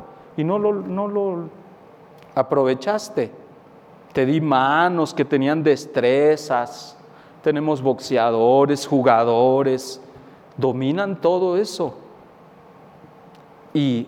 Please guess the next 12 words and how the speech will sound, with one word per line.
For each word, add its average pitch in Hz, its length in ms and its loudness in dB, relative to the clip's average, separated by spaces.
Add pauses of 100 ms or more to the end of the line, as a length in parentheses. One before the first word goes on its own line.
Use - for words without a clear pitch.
(100)
acaso 165 560 0
no 165 140 -2
es 170 200 -2
eso 170 460 0 (300)
Dios 156 560 0
favoreciéndonos 143 1080 0
a 131 80 -2
nosotros, 156 840 -4 (320)
pero 156 200 0
según 160 320 0
las 220 200 -2
capacidades, 151 1120 0